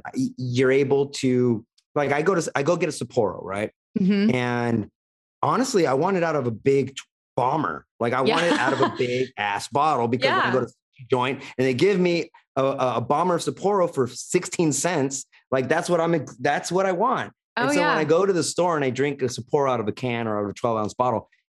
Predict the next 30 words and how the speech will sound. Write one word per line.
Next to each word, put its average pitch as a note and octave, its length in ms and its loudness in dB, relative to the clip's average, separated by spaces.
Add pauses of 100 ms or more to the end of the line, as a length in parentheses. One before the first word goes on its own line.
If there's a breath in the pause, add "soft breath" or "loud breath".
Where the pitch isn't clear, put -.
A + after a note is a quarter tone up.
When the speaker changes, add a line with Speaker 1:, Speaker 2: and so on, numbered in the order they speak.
Speaker 1:
it C3 40 -4
just B2 160 -4
doesn't C3+ 260 2
hit - 300 -8
the A#2 60 -4
same G2 260 -2
way, F2+ 180 -2
you F#2 60 -2
know? G#2 160 -2
So A#2+ 100 -4
I'm C3+ 80 0
glad F#3+ 160 2
Speaker 2:
Well, G3+ 100 4
Speaker 1:
you D4+ 60 2
said B2 60 0
Speaker 2:
it's, - 80 -4
Speaker 1:
that. F2+ 160 -6
Speaker 2:
it's D#4 180 -2
like E4+ 160 2
a F4+ 80 2
glass E4+ 320 0
of D4+ 80 0
wine, B3+ 440 -2
right? G#3 360 0
Like, A#3 220 0
you, C4 460 0
you A#3+ 220 0
wanna C#4 300 2
drink, A3 460 0
like, F#3+ 260 -2